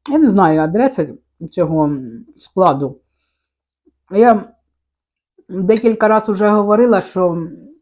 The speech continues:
якщо їхати на маршрутці, сідайте на Кільцевий через Юрівку. Говорите, нам мені треба вийти там, де склади.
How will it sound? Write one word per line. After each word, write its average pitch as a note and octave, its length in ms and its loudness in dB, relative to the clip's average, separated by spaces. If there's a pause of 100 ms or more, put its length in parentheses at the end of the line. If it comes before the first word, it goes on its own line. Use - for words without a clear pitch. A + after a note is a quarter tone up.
(340)
якщо G#3 260 -2
їхати G#3 380 -2
на G#3 100 -2
маршрутці, G#3 520 -4
сідайте G#3 460 -4
на G3 140 -6
Кільцевий G#3+ 600 -2
через F3+ 340 -4
Юрівку. D3 600 -4 (840)
Говорите, F#3+ 540 0
нам F#3 300 -4
мені G#3 140 -2
треба F3+ 260 -2
вийти G#3 260 -2
там, F3 240 -8
де E3 120 -4
склади. D3 520 -6